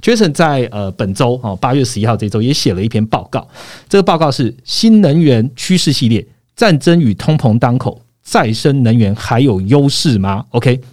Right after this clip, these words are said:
听到这个标题就知道我们要讲的是再生能源了。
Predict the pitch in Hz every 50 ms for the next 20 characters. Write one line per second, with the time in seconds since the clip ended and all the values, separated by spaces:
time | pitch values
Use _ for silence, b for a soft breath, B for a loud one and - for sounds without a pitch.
0 | B - - 151 147 143 127 147 127 117 120 123 127 113 104 120 113 123 107 127
1 | 113 95 - b b b b b 113 104 110 117 131 123 113 113 - 82 82 90
2 | 87 85 - 110 87 - - - 139 110 - 113 101 92 90 90 87 76 82